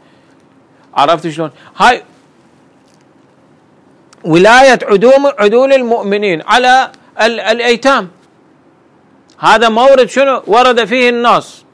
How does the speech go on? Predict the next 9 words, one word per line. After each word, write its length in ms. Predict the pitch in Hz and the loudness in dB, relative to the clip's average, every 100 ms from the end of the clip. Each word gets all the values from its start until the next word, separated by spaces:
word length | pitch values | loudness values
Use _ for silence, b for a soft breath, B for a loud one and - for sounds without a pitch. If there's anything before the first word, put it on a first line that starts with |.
| _ _ _ _ _ - | _ _ _ _ _ -8
ورد 400 | 151 208 220 208 | -2 0 0 -4
فيه 260 | 196 214 | -4 -2
النص، 460 | 208 202 214 165 - - | -2 0 0 -2 -6 -2
عرفت 320 | 156 160 165 | 0 -2 -4
شلون؟ 320 | - 170 185 - b b b b b b b b b _ - | -4 -4 -4 -8 b b b b b b b b b _ -2
آه، 1500 | 160 160 156 151 147 139 139 135 131 123 - - 78 - | 2 2 2 2 2 0 -2 -4 -4 -6 -8 -6 -4 -4
هو 260 | 208 254 269 247 | 0 2 4 4
يذكر 600 | 240 302 220 - 185 180 | 2 0 0 0 0 0
النص، 520 | 170 156 175 214 - | -2 0 -2 -2 -10